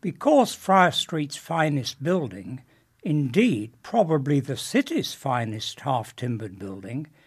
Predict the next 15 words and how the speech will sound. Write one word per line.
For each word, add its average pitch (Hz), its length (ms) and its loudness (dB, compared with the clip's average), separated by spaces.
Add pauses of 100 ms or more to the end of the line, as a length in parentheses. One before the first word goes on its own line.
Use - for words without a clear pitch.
(140)
is 202 260 -2
one 107 300 -4
called 143 380 -4 (300)
Greyfriars, - 880 -2 (840)
which - 260 -4
most 190 420 4
historians 143 840 0
believe 135 580 -4
was 143 240 -4
once 202 320 0
part 113 460 -4 (280)
of 131 100 -4
a 127 80 -4
Franciscan 156 920 -4
friary. 107 680 -4